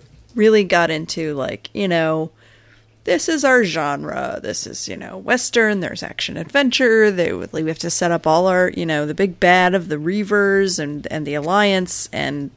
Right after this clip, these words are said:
Niska and all these, like, they had to establish all these things. And then Shindig was the fourth episode, and I feel like this is where they got to start to have a little fun with these characters. Um,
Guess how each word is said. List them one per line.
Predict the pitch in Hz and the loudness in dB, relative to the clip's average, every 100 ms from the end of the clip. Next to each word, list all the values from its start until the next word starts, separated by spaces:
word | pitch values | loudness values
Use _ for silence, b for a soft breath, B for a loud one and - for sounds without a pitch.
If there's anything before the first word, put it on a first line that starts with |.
| 151 | -2
Niska | 170 - - 175 165 147 | 0 0 0 2 2 2
and | 143 139 | -2 -2
all | 165 190 | 0 2
these, | 196 185 | 4 4
like, | 156 151 - - B B B B B - | 4 4 2 -8 B B B B B 0
they | 208 | 2
had | 233 | 4
to | 196 | 2
establish | - 208 170 170 170 - | 2 4 4 2 -2 0
all | 131 | -2
these | 160 156 - | 0 -4 -4
things. | 160 151 147 156 - | -2 -2 -2 -8 -4
And | 214 | 0
then | 233 220 202 - - | 2 2 0 -4 -10
Shindig | - - 262 277 247 208 | -6 -2 0 4 2 4
was | 196 190 | 2 2
the | 180 | -2
fourth | - 165 165 | 0 0 2
episode, | 151 160 160 151 147 147 | -2 -2 -2 0 0 0
and | 147 | -2
I | 147 | -2
feel | - 170 | 0 2
like | 165 - | 2 0
this | 156 | -6
is | 151 | -4
where | 156 151 | 0 0
they | 151 | 0
got | 147 139 - | -2 -2 -2
to | 151 | -6
start | - 143 - | -2 -2 -2
to | |
have | 156 147 | -4 -2
a | 151 | -2
little | 151 143 | -2 -4
fun | - 170 160 151 | -2 0 2 0
with | 147 143 | -4 -6
these | - 147 | -8 -8
characters. | - 170 139 - - - - - - _ b b b b b b b b b - | -2 0 0 -2 -10 -10 -10 -12 -14 _ b b b b b b b b b 0
Um, | 185 165 156 170 | 2 2 0 -4